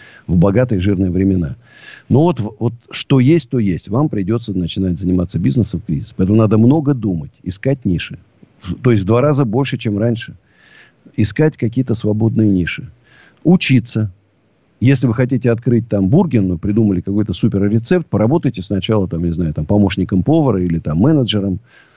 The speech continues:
там, администратор. Смотрите, что там происходит внутри. А вообще, по большому счету, вот у меня есть на YouTube-канале «Осенизатор» есть, э, лекция «Как открыть первый бизнес».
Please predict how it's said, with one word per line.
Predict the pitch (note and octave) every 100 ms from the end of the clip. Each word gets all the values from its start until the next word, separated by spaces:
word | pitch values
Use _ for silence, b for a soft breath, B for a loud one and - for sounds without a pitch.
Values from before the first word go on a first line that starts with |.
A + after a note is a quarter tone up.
| b -
там, | F2 D#2+ C2+
администратор. | C#2+ F#2 F#2 - D3 D#3+ - _ _ _ _
Смотрите, | - B2 B2+ B2+ -
что | D#2+ - D3+
там | - G2
происходит | G2+ - A2+ G#2
внутри. | G#2 F#2+ D2 - - _ _ b b b b b
А | - A2+
вообще, | C3 B2+ A3
по | F3+
большому | C3 A#2+ A2+ G2+
счету, | - F2 G2
вот | F#2
у |
меня | A#2 C3
есть | B2+ A2 -
на | G2+
YouTube-канале | G#2 G#2 - A2 G#2+ G#2+
«Осенизатор» | G#2 C#3 E3+ A3 G3 E2+
есть, | F2+ F#2+ - _ _ _ -
э, | G2 G2 F#2+ F#2 F#2 F2+
лекция | F#2+ A2 - -
«Как | D#3 F#3+
открыть | F3 G3+
первый | - E3 C#3+ F2+
бизнес». | D2+ D#2 - F2